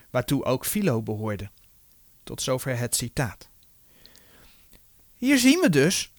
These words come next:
hoe men te rade gaat bij Philo van Alexandrië, die in Alexandrië filosofie met Gods woord vermengde.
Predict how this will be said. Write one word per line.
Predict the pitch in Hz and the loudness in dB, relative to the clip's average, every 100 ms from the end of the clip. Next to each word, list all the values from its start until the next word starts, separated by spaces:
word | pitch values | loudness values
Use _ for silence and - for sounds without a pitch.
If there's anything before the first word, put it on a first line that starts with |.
| - - | -20 -4
hoe | 240 | 2
men | 262 254 | 4 6
te | 247 | 8
rade | 190 180 254 254 | 8 10 12 10
gaat | - 190 196 | 8 6 6
bij | 190 180 | 6 6
Philo | 170 - 262 233 | 4 2 8 8
van | 226 233 | 6 4
Alexandrië, | 180 220 - 220 175 202 208 - _ _ _ _ _ - - - | 4 4 4 4 6 6 6 4 _ _ _ _ _ -20 -20 -20
die | - 139 139 | -4 -2 -2
in | - 180 | 0 4
Alexandrië | 151 151 - 156 143 165 208 208 | 6 6 4 0 4 4 6 4
filosofie | 202 165 131 135 - 254 247 | 2 0 0 -2 0 2 4
met | 170 | 4
Gods | - 165 - | 4 -2 0
woord | 143 170 - | 2 2 2
vermengde. | 165 160 196 143 117 | 2 4 4 4 0